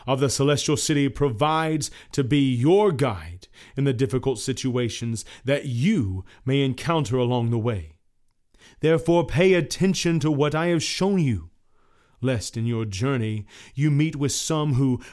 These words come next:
pretend to lead you along the right path, while in reality their way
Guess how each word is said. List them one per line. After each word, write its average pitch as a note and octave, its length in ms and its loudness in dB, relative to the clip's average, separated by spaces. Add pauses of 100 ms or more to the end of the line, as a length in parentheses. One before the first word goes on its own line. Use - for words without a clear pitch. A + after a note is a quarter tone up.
pretend B2 1000 -2 (340)
to - 140 -6
lead C3 320 2
you C#3+ 160 4
along C3+ 440 2
the B2+ 120 2
right B2+ 320 -2
path, A2+ 480 -4 (460)
while A#2+ 180 -2
in A#2+ 140 0
reality B2 680 0
their D3+ 360 4
way G#2 500 -4